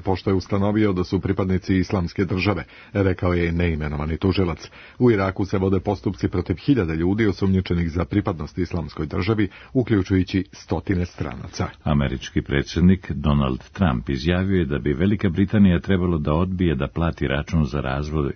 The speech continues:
Speaker 2: od Evropske unije u iznosu od trideset devet milijardi funti i povuče se iz pregovora o Brexitu, ako joj Brisel ne da šta želi.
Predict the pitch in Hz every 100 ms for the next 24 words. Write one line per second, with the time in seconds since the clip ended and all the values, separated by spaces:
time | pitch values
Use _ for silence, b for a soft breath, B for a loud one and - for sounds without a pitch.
0 | - 67 58 - 71 73 65 - 73 87
1 | 101 98 90 85 92 78 80 71 82 85
2 | 92 - 64 80 80 - 73 67 76 76
3 | 64 62 78 73 67 62 B B B -
4 | - 87 85 98 117 90 65 60 - 73
5 | 60 67 64 64 73 73 65 62 - -
6 | B B B - 67 - 73 67 69 82
7 | - 98 90 85 76 73 71 80 87 -
8 | 76 65 62 64 60 58